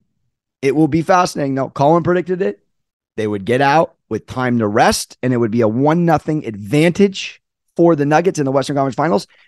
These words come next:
The only pushback I have on that is we know the Lakers and LeBron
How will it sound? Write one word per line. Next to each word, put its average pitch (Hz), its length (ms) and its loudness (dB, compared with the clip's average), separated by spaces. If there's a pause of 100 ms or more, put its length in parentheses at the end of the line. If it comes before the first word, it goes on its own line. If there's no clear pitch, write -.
The 120 200 -4
only 156 420 4 (260)
pushback 170 400 0
I 160 100 2
have 170 200 2
on 113 160 -2
that 110 260 -4
is 95 160 -8
we 120 160 2
know 151 360 2 (220)
the 98 100 -4
Lakers 117 360 -2
and 139 100 0
LeBron 147 480 0